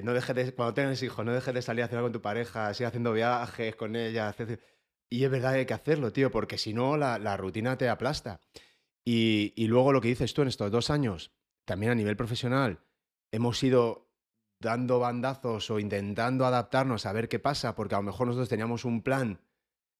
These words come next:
en el momento en el que decidimos separar caminos, que va a ir por un lado y de repente, tío, eh, te-, tiene que ir por otro totalmente distinto, que yo te tengo que decir que a la larga, y cada vez lo digo más,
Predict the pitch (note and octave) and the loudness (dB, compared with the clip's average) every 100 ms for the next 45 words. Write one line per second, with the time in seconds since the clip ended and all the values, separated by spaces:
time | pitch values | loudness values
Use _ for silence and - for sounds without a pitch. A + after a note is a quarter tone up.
0 | _ A2 G#2+ G#2+ G#2+ A#2+ B2 B2 A2+ A#2+ | _ -2 0 0 0 0 0 0 2 4
1 | A#2+ A#2 A2+ A#2 A#2 A#2+ A#2 A#2 A#2+ A2+ | 4 4 0 -4 -2 0 0 0 -2 0
2 | A2+ A2+ A#2 A#2 C3 G#2 F2 - _ _ | 0 0 0 2 2 0 -4 -14 _ _
3 | _ _ _ _ _ _ _ A#2+ G#2+ A2+ | _ _ _ _ _ _ _ 0 4 4
4 | B2 B2+ B2+ B2+ C#3 D#3 F3 F3 _ _ | 6 4 4 6 6 6 4 2 _ _
5 | _ _ _ _ - G#2 G2+ G2+ G2 G2+ | _ _ _ _ -6 -4 -2 -2 0 0
6 | G#2 A#2 C#3 C3+ D#3+ F#3+ C3+ A#2 G#2 G#2+ | 0 4 4 6 6 6 4 0 -4 -2
7 | B2 C#3 D3 C#3+ - B2+ B2+ B2+ B2 A#2 | 2 2 4 2 4 4 4 2 0 0
8 | A#2+ A#2+ A#2+ A#2 D3+ E3 F#3 A#3 _ _ | 0 0 0 2 0 0 -2 -4 _ _
9 | _ _ _ _ _ _ - A2+ B2+ C3+ | _ _ _ _ _ _ -2 0 4 4
10 | C#3 B2+ A#2+ D3 A2+ G#2 A#2+ E3 F3+ F3 | 4 2 0 -2 -2 0 0 0 -2 -6
11 | _ _ _ G2+ F#2+ G#2 A#2+ C3 A#2+ A2 | _ _ _ -14 -4 -2 2 2 2 2
12 | D#3 F#3 - | 0 -2 -8